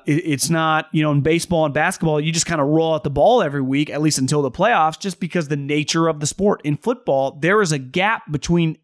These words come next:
every game where you put a ton of effort and time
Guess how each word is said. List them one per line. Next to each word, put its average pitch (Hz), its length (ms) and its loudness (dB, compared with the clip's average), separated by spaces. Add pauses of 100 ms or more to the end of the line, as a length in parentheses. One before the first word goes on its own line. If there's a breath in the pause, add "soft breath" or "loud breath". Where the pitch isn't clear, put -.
(160)
every 185 180 2
game 220 300 -4 (540 soft breath)
where 165 140 2
you 180 160 4
put 185 360 0
a 143 160 -2
ton 247 560 0
of 170 260 -2 (580 soft breath)
effort 202 440 2 (160)
and 135 200 -2
time 190 720 -2